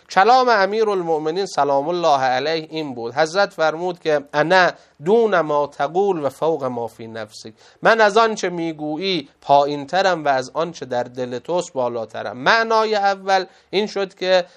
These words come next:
انس-، شخصی به حضرت ق-، غلو کرده، حرفهایی زده که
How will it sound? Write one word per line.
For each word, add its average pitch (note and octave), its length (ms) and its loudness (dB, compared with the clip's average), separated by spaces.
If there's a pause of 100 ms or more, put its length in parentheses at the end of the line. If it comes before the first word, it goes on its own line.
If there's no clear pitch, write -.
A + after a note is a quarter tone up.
(120)
انس-، D#3 400 -6
شخصی F#3+ 540 2
به C#3 120 0
حضرت C#3+ 520 0 (140)
ق-، D#3+ 300 2
غلو F#3 320 6
کرده، C3 460 0
حرفهایی D3 680 2
زده F3 300 -4
که D3+ 300 0